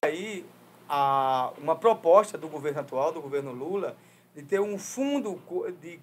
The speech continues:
de compensação. Esse fundo de compensação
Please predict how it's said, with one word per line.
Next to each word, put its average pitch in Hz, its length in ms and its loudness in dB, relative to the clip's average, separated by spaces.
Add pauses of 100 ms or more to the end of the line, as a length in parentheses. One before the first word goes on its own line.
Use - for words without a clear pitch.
(260)
de 180 100 -14
compensação. 233 960 2 (640)
Esse 220 240 0
fundo 185 240 -8
de 175 80 -14
compensação 196 880 0